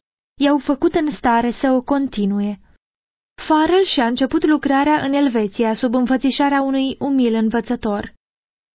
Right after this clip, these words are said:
Retrăgându-se într-o parohie izolată, el s-a dedicat instruirii copiilor. Pe lângă disciplinele școlare obișnuite, el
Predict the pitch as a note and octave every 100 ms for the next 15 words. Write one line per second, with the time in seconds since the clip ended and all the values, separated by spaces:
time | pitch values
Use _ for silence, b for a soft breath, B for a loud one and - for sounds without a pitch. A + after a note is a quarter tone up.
0 | _ C#4+ C4+ C4 A#3+ A#3+ C4+ C#4+ C4 B3+
1 | A3+ A3 B3 A#3+ A#3 B3+ C4 B3+ C4+ B3
2 | G#3+ A#3 A3 G#3+ A3 C#4+ D4 _ _ _
3 | D4+ F4 E4 F4 C#4+ D4 C4+ C4 D4 D4+
4 | - - C#4+ C#4 - C4+ C4 C4 C4 C4+
5 | C4+ A#3 G#3 G#3+ G#3+ G#3+ - _ _ _
6 | _ _ - E4 G4 F#4 C#4 - - B3+
7 | C#4 E4+ D4+ A3+ - - B3 A#3+ C#4+ C4
8 | G3+ G#3+ - A3+ A3+ A3 D#4 - _ _
9 | _ - C#4+